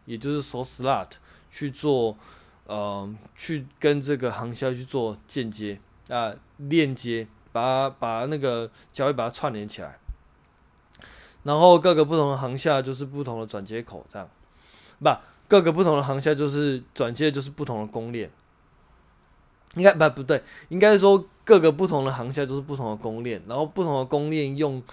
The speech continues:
转接桥去把它连接起来。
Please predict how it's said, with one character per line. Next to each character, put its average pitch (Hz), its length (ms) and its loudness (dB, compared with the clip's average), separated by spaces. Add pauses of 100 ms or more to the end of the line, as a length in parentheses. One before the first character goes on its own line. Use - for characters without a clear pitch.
(280)
转 120 240 -2
接 147 180 0
桥 120 180 -6
去 113 140 -8
把 120 140 -12
它 123 400 -6 (420)
连 131 260 -2
接 143 160 0
起 123 220 -10
来。 73 220 -14